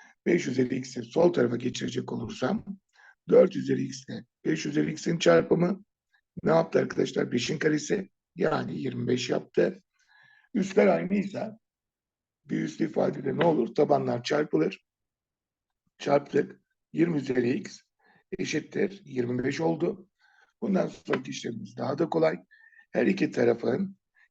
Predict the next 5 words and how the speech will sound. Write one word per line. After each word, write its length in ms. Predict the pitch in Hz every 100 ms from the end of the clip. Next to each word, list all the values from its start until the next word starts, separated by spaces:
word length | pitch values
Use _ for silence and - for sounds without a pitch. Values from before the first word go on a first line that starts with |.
| -
yirmi 400 | 147 139 170 202
tabanına 420 | 147 131 120 117
göre 220 | 110 127
logaritmasını 720 | 127 127 127 131 - 151 165 165
alıyorum. 500 | 170 165 175 196